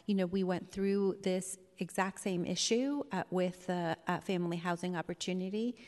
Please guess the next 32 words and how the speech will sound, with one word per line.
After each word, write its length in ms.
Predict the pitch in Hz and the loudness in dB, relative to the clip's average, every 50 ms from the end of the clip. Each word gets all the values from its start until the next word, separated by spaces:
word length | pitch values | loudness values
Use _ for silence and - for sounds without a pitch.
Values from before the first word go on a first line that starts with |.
| - - - - - _ | -20 -20 -20 -20 -6 _
uh, 100 | 214 208 196 | -2 0 2
legislation, 800 | 208 214 214 208 - 220 208 - 214 208 208 - - 240 233 240 | 2 2 2 4 2 0 0 2 0 0 2 2 2 4 4 4
since, 800 | 233 - - - 202 190 185 196 185 - - - - - - - - - | 2 0 -2 0 0 2 2 0 0 -2 -4 -6 -6 -6 -8 -10 -4 -2
um, 500 | 185 185 180 170 165 165 170 165 - - - - | 0 0 2 0 0 0 -2 -2 -4 -6 -8 -6
that 180 | - 180 196 - - | -4 -2 -2 0 2
also 420 | - 196 202 - - 247 233 233 233 | 2 0 0 0 0 2 2 2 2
has, 640 | 226 233 220 220 226 226 233 233 - - - - - | 0 0 -2 -2 -2 -2 -2 -4 -4 -4 -6 -4 -2
you 100 | 220 202 | -2 0
know, 120 | 196 196 | 0 0
rent 220 | 180 190 185 - - | 0 0 0 0 -2
control, 600 | - 214 - - 226 214 220 220 226 240 240 - - - - - - _ - | -4 -4 -2 -2 0 0 2 0 0 -2 -4 -6 -12 -20 -20 -20 -20 _ -4
uh, 180 | 202 196 190 180 - | -2 -2 -2 -4 -4
in 380 | - 202 196 190 196 202 202 190 196 - | -4 -4 -2 -2 -2 -4 -4 -6 -4 -4
the 100 | 202 185 | -6 -4
units 460 | 175 - 190 185 190 202 208 - - | -4 -6 -6 -6 -6 -6 -8 -6 -6
that 160 | 220 196 190 | -4 -2 -2
are 80 | 185 180 | -2 0
being 280 | 180 190 190 190 196 | 2 2 2 2 2
created 600 | - - - 202 180 180 175 180 175 185 185 180 | 0 -2 -4 -2 0 0 0 0 0 -2 -4 -4
for 160 | - - 185 | -2 -2 0
rental. 440 | 180 185 175 196 208 - 240 247 269 - - - - - - - | 2 2 2 2 2 2 2 2 2 -2 -8 -12 -14 -10 -6 -6
So, 600 | - - 226 214 202 196 185 185 185 185 190 - - - | -2 2 4 4 6 8 8 8 6 6 4 0 0 2
uh, 320 | 190 185 180 180 170 175 - | 4 4 4 4 2 2 4
you 100 | 220 220 | 6 6
know, 80 | 196 185 | 8 8
it 140 | 170 190 185 | 6 4 2
may 160 | 180 175 170 | 2 0 0
be 160 | 180 196 202 | 2 4 4
that 160 | 208 214 - | 6 4 4
we 140 | 208 220 220 | 4 4 6
don't 280 | 220 214 214 220 214 - - - - - | 6 6 6 4 0 -4 -10 -16 -14 -4
come 280 | - 240 247 247 262 | 0 2 4 4 2